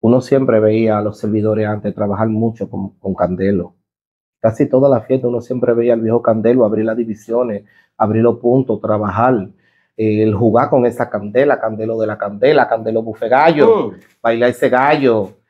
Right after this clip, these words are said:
Speaker 1: ese machete, dar esos polanazos que uno hasta se escondía, uno se quitaba, porque, eh, aquí, vamos a decir, eh, en, en Santo Domingo aquí,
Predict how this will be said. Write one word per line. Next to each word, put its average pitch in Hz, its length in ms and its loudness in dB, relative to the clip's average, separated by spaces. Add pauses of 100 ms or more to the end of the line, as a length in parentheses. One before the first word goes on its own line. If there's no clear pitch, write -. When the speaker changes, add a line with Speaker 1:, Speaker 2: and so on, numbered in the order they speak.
(200)
Speaker 1:
ese 123 180 -6
machete, 127 720 0 (500)
dar 117 160 2
esos 117 220 -2
polanazos 127 560 2
que 117 60 -2
uno 120 220 2
hasta 127 160 0
se 131 140 -2
escondía, 123 480 2
uno 123 160 4
se 131 180 -2
quitaba, 143 520 2
porque, 120 400 -4 (340)
eh, 123 680 6
aquí, 196 800 4 (380)
vamos 151 280 4
a 160 40 6
decir, 151 580 2 (880)
eh, 107 880 2 (800)
en, 120 240 2
en 127 260 4
Santo 131 360 0
Domingo 151 360 2
aquí, 143 480 0